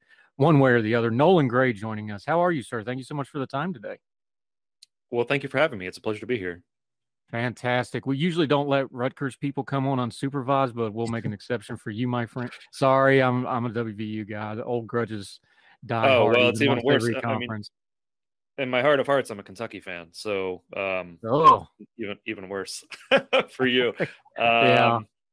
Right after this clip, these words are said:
Speaker 2: yeah. No, Rutgers doesn't give you a lot to inspire loyalty from an athletics perspective. Um,
Speaker 1: Yeah, I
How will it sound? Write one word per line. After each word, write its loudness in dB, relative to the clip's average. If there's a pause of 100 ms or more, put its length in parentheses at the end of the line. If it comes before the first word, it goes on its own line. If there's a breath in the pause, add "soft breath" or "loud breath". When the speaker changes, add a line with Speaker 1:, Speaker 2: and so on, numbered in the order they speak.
(500)
Speaker 2:
yeah. 0
No, 2
Rutgers 0
doesn't -2
give -2
you 0
a -2
lot 0
to -10
inspire -6
loyalty -8 (420)
from -10
an -6
athletics -6
perspective. -12 (540)
Um, -4
Speaker 1:
Yeah, -2
I -6